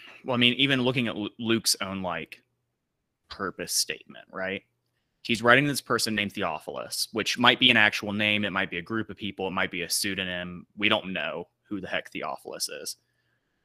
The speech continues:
Um, but Luke says in chapter one, verse one, "The first account I composed," which is the Gospel of Luke,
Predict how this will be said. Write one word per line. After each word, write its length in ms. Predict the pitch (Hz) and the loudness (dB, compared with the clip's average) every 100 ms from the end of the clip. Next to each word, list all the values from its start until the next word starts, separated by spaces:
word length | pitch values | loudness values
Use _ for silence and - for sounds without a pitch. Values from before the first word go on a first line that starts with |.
| _ 101 | _ -6
Um, 320 | 90 90 - | -4 -6 -4
but 140 | 117 | 0
Luke 180 | 113 123 | 2 2
says 480 | - 117 107 95 - - | 4 8 8 6 0 -2
in 360 | 98 92 90 - | -2 -2 -8 -4
chapter 320 | 98 90 107 | -2 0 0
one, 180 | 110 110 | -2 0
verse 240 | 117 - | 0 -2
one, 220 | 82 80 | -10 -14
"The 100 | 90 | -14
first 260 | - 113 - | 0 0 0
account 640 | - 113 - 120 110 - _ - | -2 -4 -2 -6 -6 -10 _ -2
I 360 | 101 98 95 - | 0 0 -2 -6
composed," 580 | - 110 - 95 85 85 | -10 -8 -4 -4 -2 -4
which 140 | 95 95 | -4 -4
is 80 | |
the 80 | 90 | -2
Gospel 400 | 92 85 - 82 | 0 0 -2 -8
of 80 | 73 | -8
Luke, 300 | 76 67 - | -12 -14 -18